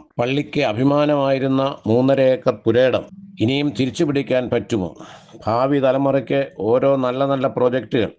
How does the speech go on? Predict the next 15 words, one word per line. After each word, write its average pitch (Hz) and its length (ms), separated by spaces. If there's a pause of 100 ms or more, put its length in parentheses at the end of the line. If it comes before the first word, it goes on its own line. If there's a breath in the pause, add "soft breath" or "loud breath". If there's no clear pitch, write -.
(160)
ആശുപത്രി, 117 680
ഫ്ലാറ്റ്, 113 600 (540 loud breath)
അങ്ങനെ 123 280
പല 120 260
പല 143 200
പ്രോജക്റ്റുകൾ 139 600
ചെയ്യാൻ 127 380
പറ്റുന്ന 123 360
സ്ഥലം 120 380 (160)
നഷ്ടപ്പെടുത്തി. 110 640 (760 loud breath)
വിൽക്കാൻ 147 440
കൂട്ടുനിൽക്കുന്നവർക്ക് 135 1080 (140)
ഈ 117 120
ഭൂമിയോട് 135 580 (140)
എന്ത് 127 320